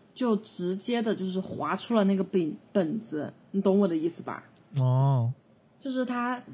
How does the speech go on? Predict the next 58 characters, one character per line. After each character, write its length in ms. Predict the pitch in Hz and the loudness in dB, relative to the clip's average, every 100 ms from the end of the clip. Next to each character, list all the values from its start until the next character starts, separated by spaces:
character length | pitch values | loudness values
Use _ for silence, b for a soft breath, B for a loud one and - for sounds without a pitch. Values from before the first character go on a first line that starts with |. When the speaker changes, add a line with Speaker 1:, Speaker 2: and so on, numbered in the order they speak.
| - - | -20 -6
Speaker 1:
不 100 | 214 | -4
是 100 | 233 | -2
正 220 | 339 302 | 0 2
常 180 | 226 175 | 2 2
来 160 | 165 | 0
说 300 | 180 214 202 | 0 0 -2
画， 480 | 196 185 233 160 - - - | -2 0 0 0 -6 -14 -6
画 160 | 247 | -4
是 240 | 226 - 262 | -2 -2 -2
和 160 | 208 | 0
否， 240 | 196 185 156 | -2 -2 -4
他 160 | - | -6
就 140 | 202 214 | -4 -2
会 100 | 220 | 0
在 120 | 202 | -2
这， 280 | 208 214 - | -2 -4 -6
这 160 | - 233 | -6 -6
是， 280 | - - - | -6 -10 -12
这 240 | - 262 | -4 -2
个 100 | 208 | 0
是 260 | 196 - 247 | -2 -2 -4
和 160 | 202 185 | -2 -6
否 280 | - 170 | -4 -6
这 140 | 151 196 | -4 -4
两 200 | 185 151 | -4 -4
个， 220 | 151 - 180 | -6 -8 -6
两 200 | 170 156 | -6 -6
个 100 | 156 | -8
范 240 | - 214 | -4 -2
围 140 | 180 | -2
里 80 | 175 | -4
面 160 | 156 151 | -6 -6
的 80 | 160 | -8
画 320 | - 202 170 | -6 -4 -4
嘛。 180 | - - | -8 -8
Speaker 2:
转 160 | - 135 | 0 0
圈 140 | 123 | 2
圈 100 | 120 | 2
嘛。 60 | 101 | 4
Speaker 1:
然 120 | 113 | 2
后， 60 | 110 - - - | 2 -2 -12 -4
对， 260 | 196 170 B B | -4 -2 B B
然 120 | - 196 | -6 -2
后 160 | 220 | -2
真 240 | 208 247 240 | -2 -4 -2
正 220 | 269 247 | 0 0
的 160 | 175 | 0
就 180 | 170 208 | -2 -4
是 220 | 202 190 | -2 0
送 400 | 180 - 349 262 | -2 -2 0 2
他 220 | 196 190 196 | 2 0 0
走 180 | 175 | -2
的 100 | 156 | -4
时 160 | 170 - | -6 -6
候， 160 | 185 175 | -4 -4
他 220 | - 196 | -4 -4
就 140 | 202 | -2
会， 200 | 202 208 | 0 -2